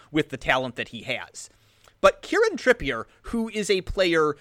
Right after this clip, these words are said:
who now at thirty-one, like, he was a, a pretty good defensive fullback. He is not as good as he used to be, but the old player skill that he always had was his ball progression. That's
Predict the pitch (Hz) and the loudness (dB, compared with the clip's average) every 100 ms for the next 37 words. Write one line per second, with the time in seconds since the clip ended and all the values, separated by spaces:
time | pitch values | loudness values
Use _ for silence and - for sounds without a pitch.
0 | _ 202 202 269 320 - - 208 190 143 | _ -6 2 4 4 2 4 4 2 2
1 | 147 135 120 110 - _ _ _ 170 151 | 2 2 -2 -10 -18 _ _ _ 0 0
2 | - _ _ - 247 294 240 190 143 - | -2 _ _ -10 -6 -4 -2 -4 -6 -6
3 | 147 - - 220 247 262 208 240 247 240 | -6 -6 -8 -6 -6 -6 -6 -4 -4 -2
4 | 240 233 254 220 240 240 226 - 208 165 | -2 0 -2 0 2 4 0 0 -4 -4
5 | 123 113 120 143 190 202 170 208 220 202 | -6 -6 -6 -6 -2 -4 0 2 2 2
6 | 214 220 202 226 - 240 247 254 254 - | 0 -2 -10 -10 -8 -6 -6 -8 -12 -20
7 | _ - - - _ 170 - 233 247 196 | _ 4 4 4 _ -4 0 0 0 -4
8 | 208 202 180 - 185 175 147 139 160 - | -2 0 -2 -2 -2 -2 -2 -6 -8 -2
9 | 160 170 143 120 - 240 269 156 131 147 | 0 2 0 -4 -4 2 2 2 0 -2
10 | 135 117 180 214 139 123 170 - | -2 0 2 2 -2 -4 -6 -6